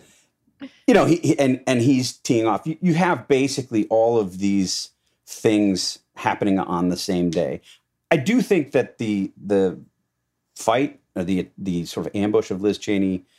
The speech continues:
in the House G O P conference meeting is the most interesting of these,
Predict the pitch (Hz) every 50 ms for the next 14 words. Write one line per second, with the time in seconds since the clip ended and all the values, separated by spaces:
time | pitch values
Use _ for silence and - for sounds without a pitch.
0 | _ _ _ _ _ _ _ - 107 98 95 95 95 90 87 90 - - 98 90
1 | 90 92 - - - - - - _ - - 101 95 - - 98 - 95 90 90
2 | - 95 87 - - 101 98 95 92 92 92 - 92 90 90 82 78 - - -
3 | - _ _ _ _ _ _ 98 98 98 92 90 - - 98 98 92 - 131 -
4 | 147 147 147 143 143 - _ _ _ - - _ _ _ _ _ - 147 135 139
5 | 143 139 143 147 135 - - -